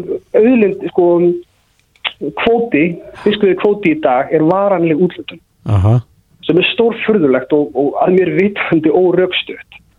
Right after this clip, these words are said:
Speaker 1: Það er sko, það er allt í lagi að hafa eitthvað kvótakerfi, en það, það er sko, það að gefa út varanlega úthlutun eins og hefur verið gert hér, sér í lagi með gjafakvóta,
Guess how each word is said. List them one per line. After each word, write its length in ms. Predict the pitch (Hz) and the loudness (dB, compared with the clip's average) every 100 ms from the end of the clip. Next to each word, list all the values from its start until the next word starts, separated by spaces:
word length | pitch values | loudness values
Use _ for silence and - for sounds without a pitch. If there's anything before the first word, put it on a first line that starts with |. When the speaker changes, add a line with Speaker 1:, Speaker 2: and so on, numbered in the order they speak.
| _ _ _ - _ | _ _ _ -20 _
Speaker 1:
Það 140 | 165 | -2
er 140 | 165 165 | 0 0
sko, 160 | 165 | 0
það 80 | 160 | 2
er 80 | 190 | 0
allt 140 | 208 202 | 0 0
í 60 | |
lagi 120 | 208 | 0
að 120 | 185 196 | 0 0
hafa 300 | 208 180 170 147 - _ - _ | 0 0 0 -4 -10 _ -20 _
eitthvað 340 | - - - 160 | -4 -4 -2 -2
kvótakerfi, 640 | 180 175 147 220 160 110 104 | 0 0 0 0 0 -2 -2
en 160 | 147 147 | -4 -2
það, 220 | 156 - | -4 -6
það 260 | 202 160 160 | -4 0 0
er 80 | 156 | -2
sko, 160 | - - | -6 -2
það 240 | 185 165 | 0 -2
að 200 | 165 160 | -4 -6
gefa 220 | 185 220 202 | 0 0 0
út 80 | 147 | -2
varanlega 680 | 185 220 208 180 160 151 151 _ _ | -2 0 0 0 2 0 -4 _ _
úthlutun 440 | 190 196 165 151 139 | -2 0 0 0 0
eins 80 | 147 | 0
og 80 | 147 | 0
hefur 220 | 185 165 | 0 2
verið 140 | 156 | 0
gert 240 | 175 - - | 0 -4 -6
hér, 320 | 139 104 147 _ _ _ _ _ _ _ | -2 -2 -2 _ _ _ _ _ _ _
sér 240 | - 196 202 | -2 0 2
í 60 | |
lagi 160 | 180 156 | 2 0
með 80 | 143 | 0
gjafakvóta, 640 | 170 175 - 110 - 113 | 0 -2 -4 -6 -2 -2